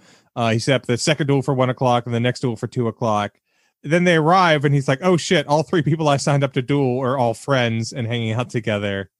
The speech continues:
And now I missed this. Apparently, the re-, the, they all, basically, suddenly the Musketeers get surrounded by guards who work for the Cardinal, for Christoph Waltz.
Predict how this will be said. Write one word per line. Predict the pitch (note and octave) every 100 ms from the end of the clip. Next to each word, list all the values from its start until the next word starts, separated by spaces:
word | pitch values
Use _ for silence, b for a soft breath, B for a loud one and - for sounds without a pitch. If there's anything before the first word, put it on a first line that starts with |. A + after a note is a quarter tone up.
| _ _ _ _
And | F3+ G#3+
now | G#3
I | F#3+
missed | G#3 C4 E4+
this. | G3 -
Apparently, | D3+ G#3 C#4+ D4 A3 F#3+ F3+
the | D3+
re-, | D#3 F#3 F#3+
the, | C#3+ E3
they | D3+ D3 F#3+
all, | G#3 G3+ -
basically, | D#3+ A3+ - E3
suddenly | G#3+ G3+ F#3+
the | D#3+
Musketeers | F3 - F3
get | D3+ D#3
surrounded | D3 C3 C3+ C3+
by | B2 A#2+
guards | A2 B2+ A#2+ A#2
who | B2
work | A#2 A#2
for | -
the | A#2+
Cardinal, | A#2 A#2 G#2 G#2 G2+ G#2+ C#3 D3
for | C3 B2
Christoph | B2+ - A#2 A2
Waltz. | G#2+ G2+ -